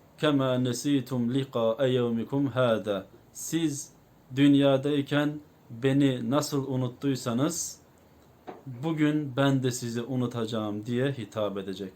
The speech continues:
Rabbimiz böyle bir hitapla karşılaşmaktan cümlemizi muhafaza eylesin. Hiçbir mümini,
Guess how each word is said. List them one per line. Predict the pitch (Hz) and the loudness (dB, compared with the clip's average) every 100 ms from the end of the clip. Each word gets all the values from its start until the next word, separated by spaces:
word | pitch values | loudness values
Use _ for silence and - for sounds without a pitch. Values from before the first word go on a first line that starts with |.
| - | -8
Rabbimiz | 135 - 135 143 151 - - - - _ 135 | -8 -2 0 0 0 -10 -20 -20 -20 _ -4
böyle | 151 165 151 139 | 0 2 2 2
bir | 143 135 | 0 0
hitapla | 131 139 139 131 117 | -2 0 0 -2 -4
karşılaşmaktan | - 143 131 127 123 127 117 - 143 160 - - - - - | 0 0 0 -2 -2 -4 -6 -4 -6 -6 -12 -20 -20 -20 -2
cümlemizi | 156 131 113 107 | 2 2 2 0
muhafaza | 127 117 104 110 104 | 0 2 0 -2 -4
eylesin. | 101 95 101 95 - - - 147 | -4 -4 -8 -14 -16 -20 -12 -6
Hiçbir | 143 135 156 151 | -6 -2 -2 0
mümini, | 135 123 123 117 107 | 0 -2 -2 -2 -2